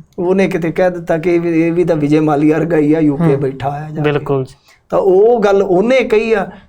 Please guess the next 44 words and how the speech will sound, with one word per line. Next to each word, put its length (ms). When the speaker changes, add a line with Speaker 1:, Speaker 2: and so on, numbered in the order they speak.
Speaker 1:
ਤਾਂ 100
ਉਹਦੇ 160
ਤੇ 140
ਪਰਚਾ, 520
ਤੇ 60
ਪਰਚਾ 380
ਵੀ 120
ਕਿਹਨੇ 260
ਦਿੱਤਾ? 420
ਇੱਕ, 500
ਅ, 20
ਜਿਹੜੇ 360
ਹੈਗੇ 360
Speaker 2:
ਐਮ-, 160
Speaker 1:
ਉਮੀਦਵਾਰ, 580
Speaker 2:
ਹਾਂ, 80
ਉਹਨਾਂ 200
ਦੇ 100
ਬੇਟੇ 140
Speaker 1:
ਐਮ 80
ਐਲ 60
ਏ, 20
Speaker 2:
ਵੱਲੋਂ। 220
Speaker 1:
ਉਹਨਾਂ 220
ਦੇ 80
ਬੇਟੇ 260
ਵੱਲੋਂ। 240
Speaker 2:
ਹੂੰ, 220
ਮੈਂ 160
ਤਾਂ 120
ਨਾ 100
ਵੇਖਿਆ 240
ਬੇਟਾ 320
ਬੜਾ 200
ਐਕਟਿਵ 260
ਹੈ, 60
ਮੈਂ 120
ਖਿਆਲ 220
ਹੈ 60
ਸ਼ਿਕਾਇਤਾਂ 420
ਕਰ 180
ਰਹੇ 80
Speaker 1:
ਹਾਂਜੀ। 140
Speaker 2:
ਨੇ। 80